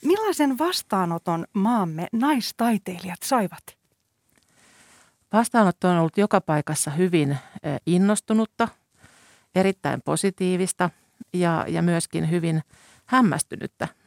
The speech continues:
Speaker 2: Ja se on nimenomaan, se, se hämmästys johtuu nimenomaan siitä, että monesti ei ole lainkaan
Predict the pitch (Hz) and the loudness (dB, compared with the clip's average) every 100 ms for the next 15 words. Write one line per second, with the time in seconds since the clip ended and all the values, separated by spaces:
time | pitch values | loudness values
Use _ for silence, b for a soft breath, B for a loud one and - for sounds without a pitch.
0 | _ _ B B B B - 170 175 180 | _ _ B B B B 0 0 0 -2
1 | 175 - 175 185 190 170 156 156 156 160 | -4 -2 2 4 4 4 2 0 -2 -6
2 | B 180 185 170 185 220 185 165 160 - | B -4 -2 2 4 6 4 2 -4 -4
3 | - 165 - 165 - 180 165 160 156 165 | -4 -4 -4 -4 -2 0 0 0 -2 0
4 | 214 190 165 156 165 - b b b b | 0 0 0 -2 -4 -6 b b b b
5 | 202 196 180 170 185 180 180 196 220 175 | 2 2 2 0 2 4 4 4 4 2
6 | 156 | -2